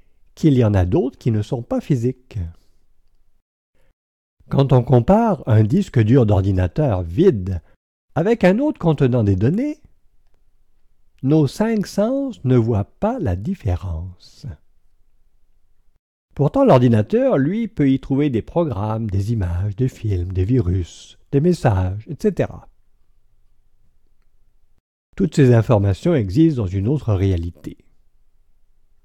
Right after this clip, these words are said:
C'est un peu la même chose avec notre cerveau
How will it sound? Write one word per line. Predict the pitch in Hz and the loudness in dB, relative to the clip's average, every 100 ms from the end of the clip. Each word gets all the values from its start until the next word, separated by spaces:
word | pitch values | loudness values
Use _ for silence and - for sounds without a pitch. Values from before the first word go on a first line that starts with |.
| _ _ _ _ | _ _ _ _
C'est | - 151 170 | -6 0 2
un | 175 | 2
peu | 285 | 4
la | 208 | 4
même | 147 147 | 4 2
chose | - 254 302 277 - - | 0 0 0 -4 -6 -4
avec | 156 175 | -2 -2
notre | 135 117 123 | -4 -4 -4
cerveau | 104 165 170 185 247 277 | -2 0 0 -2 -6 -6